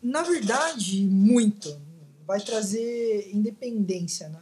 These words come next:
na verdade, porque o quatro G é a internet das coisas. Então, hoje você consegue fazer uma Alexa, uma casa conectada. O cinco G vai dar autonomia.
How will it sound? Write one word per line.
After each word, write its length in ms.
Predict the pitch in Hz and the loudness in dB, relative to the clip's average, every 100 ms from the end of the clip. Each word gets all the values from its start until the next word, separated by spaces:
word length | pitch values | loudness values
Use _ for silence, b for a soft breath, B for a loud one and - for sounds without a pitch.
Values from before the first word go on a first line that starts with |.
| 175 151 | -20 -20
na 120 | 160 | -20
verdade, 400 | 160 170 165 151 - | -20 -14 -12 -14 -20
porque 320 | 180 208 190 | -10 -4 -2
o 80 | 196 | -4
quatro 320 | - 240 220 214 | -8 -10 -6 -4
G 80 | |
é 20 | 233 | -4
a 40 | |
internet 420 | 240 240 233 226 | -6 -10 -10 -10
das 200 | 233 247 | -10 -10
coisas. 540 | - 180 156 151 - - _ _ _ _ _ _ | -6 -6 -6 -10 -14 -16 _ _ _ _ _ _
Então, 220 | 156 160 | -14 -12
hoje 140 | 165 | -12
você 880 | 170 175 - 180 175 175 170 165 160 156 - | -14 -12 -8 -6 -6 -8 -12 -16 -18 -20 -20
consegue 380 | 170 170 165 170 | -16 -14 -14 -12
fazer 540 | 170 160 156 151 135 _ _ _ _ _ | -14 -12 -12 -14 -18 _ _ _ _ _
uma 180 | 151 156 | -12 -4
Alexa, 520 | 196 220 185 - 170 | 0 0 0 -4 -10
uma 180 | 160 156 | -14 -16
casa 240 | 165 165 | -18 -18
conectada. 640 | 170 170 175 _ 180 175 160 | -14 -16 -16 _ -8 -8 -6
O 20 | |
cinco 360 | - 220 214 | -4 -4 -4
G 140 | 185 190 | -6 -4
vai 140 | 202 | -4
dar 100 | 196 | -6
autonomia. 760 | 196 - 202 233 196 170 202 | -8 -6 -6 -4 -4 -4 -8